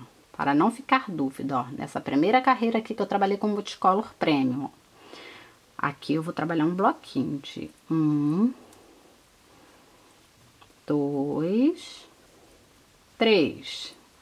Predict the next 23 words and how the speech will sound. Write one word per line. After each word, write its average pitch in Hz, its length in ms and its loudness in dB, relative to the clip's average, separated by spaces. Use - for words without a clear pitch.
Duas 143 300 -2
correntinhas 160 720 0
de 294 140 6
espaço, - 800 0
ó. 123 140 0
Novamente, 160 1040 2
ó. 117 140 -2
Aqui - 520 2
eu 139 60 4
vou 151 120 -2
fazer 160 240 2
a 156 40 6
união, 165 600 6
ó, 131 40 -6
das - 240 -2
duas 254 380 2
partes. - 760 -4
O - 60 -10
meu 151 240 0
bloquinho 156 720 0
de - 180 -12
um, 160 600 4
dois, 160 1300 -4